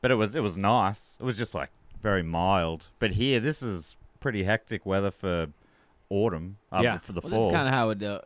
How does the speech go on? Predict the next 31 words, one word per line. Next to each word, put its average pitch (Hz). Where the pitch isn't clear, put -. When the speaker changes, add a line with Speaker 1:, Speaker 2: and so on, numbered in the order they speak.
Speaker 3:
we 208
Speaker 2:
I 202
mean, 180
Speaker 3:
do 160
Speaker 2:
it's 151
Speaker 3:
it, -
yeah. 156
Speaker 2:
kinda, 127
yeah, 117
it 107
doesn't 147
Speaker 3:
Hot. 120
Speaker 2:
really 127
get 110
Speaker 3:
It's -
Speaker 2:
cold 113
Speaker 3:
cold, 147
Speaker 2:
until, 131
Speaker 3:
hot, 101
Speaker 2:
like, 92
Speaker 3:
cold. 73
Speaker 2:
February. 90
Speaker 1:
'Cause 165
it's, 185
Speaker 2:
when 156
Speaker 1:
like, 165
Speaker 2:
it's 170
consistent. 151
Speaker 1:
thirty, 131
thirty 127
degrees 104